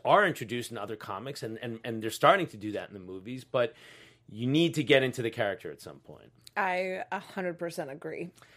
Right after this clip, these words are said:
Speaker 2: because you're not invested in the story if you don't care about the character.
Speaker 1: Now, then the next question I'm gonna ask, and I'm curious as what people think about this, is, are you definitely sticking with Ezra Miller? Is that casting potentially gonna change?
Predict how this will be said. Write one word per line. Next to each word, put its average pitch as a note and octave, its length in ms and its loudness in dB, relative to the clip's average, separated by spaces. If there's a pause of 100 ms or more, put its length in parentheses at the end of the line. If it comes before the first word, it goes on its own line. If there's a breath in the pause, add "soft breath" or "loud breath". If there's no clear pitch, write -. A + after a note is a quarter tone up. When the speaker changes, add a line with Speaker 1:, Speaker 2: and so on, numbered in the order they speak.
Speaker 2:
because A#3+ 220 -6
you're B3 80 -10
not B3+ 140 -4
invested C4+ 340 -4
in B3 60 -8
the C4 60 -8
story C4+ 260 -2
if - 100 -10
you F#3+ 60 -2
don't F#3+ 280 -4
care F3+ 160 -2
about F#3+ 160 -4
the - 80 -16
character. A#3 320 -4
Speaker 1:
Now, E3 220 4
then D#3+ 160 2
the D3+ 80 4
next G3+ 300 2
question A3+ 380 6
I'm B2+ 120 0
gonna A#2 160 0
ask, A2 340 -6
and C#3 80 -4
I'm B2 80 -8
curious D#3 420 -2
as A#2+ 120 -8
what C#3 260 -2
people C#3 240 -6
think B2+ 220 -6
about A2 320 -2
this, C3+ 240 -2
is, G#2+ 480 -6 (100)
are A2 140 0
you A#2+ 560 -6 (100)
definitely C3 480 0
sticking C#3 340 -2
with C3+ 120 2
Ezra C#3+ 240 0
Miller? G3+ 460 -2 (920)
Is B2 140 -6
that F#3+ 220 8
casting B2 460 2
potentially G#2+ 460 -6
gonna F2 200 -8
change? D#2 500 -14